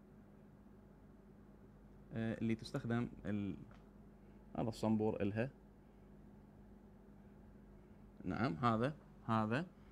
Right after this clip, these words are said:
يكون هذه القطارة. إذن هنا هذا كأس مملوء نصفه بالماء مع،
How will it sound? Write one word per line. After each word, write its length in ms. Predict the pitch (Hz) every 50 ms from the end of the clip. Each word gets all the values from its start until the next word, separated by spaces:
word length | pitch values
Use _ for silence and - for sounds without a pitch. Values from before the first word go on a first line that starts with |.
| - - - - -
يكون 380 | 120 113 - 143 165 220 226 -
هذه 200 | 175 196 - 113
القطارة. 600 | 104 - - 107 101 - 110 104 107 113 139 175 - - - - - - - - - - - - - - - - - - - - -
إذن 220 | 277 247 147 - - - - - - - - - - - -
هنا 500 | 139 180 240 302 285 233 190 180 180 - - -
هذا 400 | 165 208 208 196 190 196 - - - - - - - - -
كأس 460 | 226 - - 180 180 - - - - - - - - - - - - - - - - - - - - - - - - - - - - - - - - - - - - - - - - - - - -
مملوء 440 | - 135 135 143 170 190 185 196 - - - - - - - - - - - - - - - - - - - - - - - - - - - - - - - - - - - - - - - - - - - - - - - - - - - - - - - - - - - -
نصفه 600 | 117 156 - - - - 147 123 135 147 175 - - - - - - - - - - - - - - - - - - - - - - - - - - - -
بالماء 520 | 117 117 117 117 117 123 135 143 165 - - - - - - - - - -
مع، 380 | 127 131 143 131 135 143 165